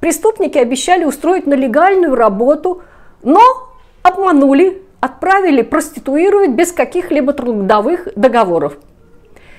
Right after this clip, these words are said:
Местом работы был секс-клуб в городе Эль-Эхидо в Испании. В основном там эксплуатировались украинки, но были и белорусские.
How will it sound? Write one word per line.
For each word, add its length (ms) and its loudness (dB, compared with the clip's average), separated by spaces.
Местом 300 -2
работы 500 2
был 500 0
секс-клуб 800 -4
в 160 -4
городе 600 0
Эль-Эхидо 1200 -2
в 140 -4
Испании. 600 -6
В 100 -4
основном 540 0
там 220 2
эксплуатировались 840 -2
украинки, 640 -4
но 180 0
были 360 2
и 340 -4
белорусские. 800 -2